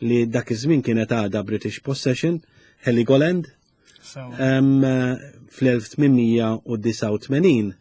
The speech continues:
Speaker 1: ħarġet l-ewwel kartolina bil-, bil-kulur. Em, eh, il-, għalkemm qed li l-kartolini ta' Malta ħarġu, bdew joħorġu fl-elf tminmija u tminja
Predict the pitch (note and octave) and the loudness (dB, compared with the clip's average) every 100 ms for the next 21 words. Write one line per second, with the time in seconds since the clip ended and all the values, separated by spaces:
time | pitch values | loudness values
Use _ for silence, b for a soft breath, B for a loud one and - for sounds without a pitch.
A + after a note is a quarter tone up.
0 | b b - C#3 C#3 C3+ E3 A#2+ A#2+ D3 | b b -2 0 0 0 0 0 -2 -4
1 | A#2 A#2 A#2+ A2 A2+ A#2 A#2 A2+ - A2+ | -2 -2 -2 -2 -4 -6 -6 -6 -2 -2
2 | G2+ - _ _ _ _ _ _ _ _ | -2 -6 _ _ _ _ _ _ _ _
3 | _ _ _ _ _ _ b b b b | _ _ _ _ _ _ b b b b
4 | b - B2+ B2+ B2+ B2+ B2 B2 A#2+ - | b -6 0 2 4 4 2 0 -4 -8
5 | _ - D3 C#3 _ _ _ _ _ _ | _ -6 -4 -4 _ _ _ _ _ _
6 | C#3+ C#3+ C#3 G#3+ F#3 C#3 - - C3+ C3 | -2 -2 2 2 4 2 0 -2 2 2
7 | - D3+ C#3+ C3+ B2+ C3 C3 A#2 A2 B2 | 2 0 2 2 2 2 0 0 -2 -2
8 | C#3 A2+ B2 A2 A2 A2+ C#3 C3 C3+ A#2+ | 0 0 -2 -4 -6 2 4 4 2 -2
9 | A#2 C3+ A2 - B2 B2 A#2 A2+ G#2+ - | 0 -2 -2 0 0 2 2 0 -4 -10
10 | - A2+ _ - C#3 A#2 A2+ G#2+ | -10 -10 _ -2 0 0 0 -2